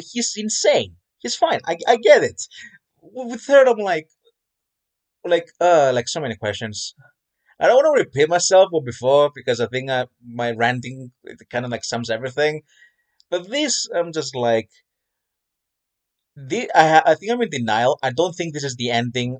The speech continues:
of the show. No, the ending is the, the two elites in Louisiana. That's how it ends. This is just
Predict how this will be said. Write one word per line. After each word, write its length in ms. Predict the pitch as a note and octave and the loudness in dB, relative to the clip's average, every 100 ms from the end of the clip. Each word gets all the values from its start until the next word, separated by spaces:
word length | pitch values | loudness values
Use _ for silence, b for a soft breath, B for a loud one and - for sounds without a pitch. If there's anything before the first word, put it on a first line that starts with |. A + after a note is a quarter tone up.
| - | -8
of 120 | A#2 | -8
the 80 | A2+ | -6
show. 460 | - B2 B2 C3+ C3+ | -2 2 2 2 -2
No, 180 | A#2 G#2+ | -4 -2
the 120 | A#2+ | -2
ending 360 | C#3+ E3+ G3 F#3+ | -2 -2 -6 -8
is 240 | D#3 B2+ - | -10 -8 -8
the, 260 | C3 A#2+ G#2+ _ | -8 -8 -8 _
the 160 | B2+ | -16
two 160 | - G3 F#3+ | -4 0 2
elites 200 | E3 C#3 | 0 -2
in 100 | B2+ | -4
Louisiana. 540 | B2 A2+ A#2 A#2+ A2+ | -6 -4 -2 -2 -2
That's 220 | G#2+ C3 - | 0 2 2
how 120 | B2 | -2
it 100 | A#2 | -2
ends. 420 | A#2 A#2+ B2+ - - b b b | -4 -4 -6 -10 -14 b b b
This 320 | B2+ F3 G3+ | -6 -4 -2
is 180 | G3+ - | -4 -6
just 500 | - D#3 C#3+ C#3+ - | 2 4 6 2 -6